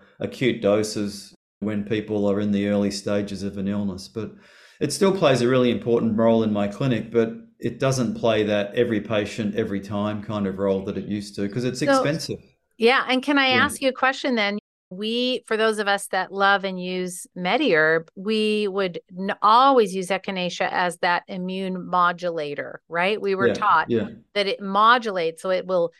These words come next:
Speaker 2: slow down an overactive immune response and it will upregulate an underperforming immune response.
Speaker 1: Yeah.
Speaker 2: That being said, then, if you are using echinacea more acutely, would you say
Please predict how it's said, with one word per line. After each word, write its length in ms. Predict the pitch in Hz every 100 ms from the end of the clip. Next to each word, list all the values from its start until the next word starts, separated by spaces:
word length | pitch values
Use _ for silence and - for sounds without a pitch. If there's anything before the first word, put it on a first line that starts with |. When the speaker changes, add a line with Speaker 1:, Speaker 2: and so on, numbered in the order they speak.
| _
Speaker 2:
slow 480 | - - 220 233 269
down 360 | 240 226 226 208
an 80 |
overactive 540 | 175 185 202 196 - 190
immune 260 | 185 185 180
response 600 | 175 - 233 247 240 - -
and 120 | 190
it 100 | 180
will 160 | 185 -
upregulate 1000 | 180 190 190 220 233 214 190 180 185 - _ -
an 120 | 190
underperforming 840 | 190 185 - 196 262 285 214 165 -
immune 280 | 196 175 170
response. 580 | 160 - 156 - - - _ _ _
Speaker 1:
Yeah. 220 | 117 226
Speaker 2:
That 100 | 233
being 240 | 254 269 254
said, 460 | 247 - 320 285 196
then, 320 | 180 165 175
if 160 | 170
you 160 | 202 220
are 100 | 240
using 440 | 233 208 196 202 185
echinacea 580 | 175 196 180 180 180
more 160 | 180 175
acutely, 600 | 165 - 277 294 185 180
would 260 | 175 208 208
you 180 | 240 240
say 680 | - 294 294 180 151 185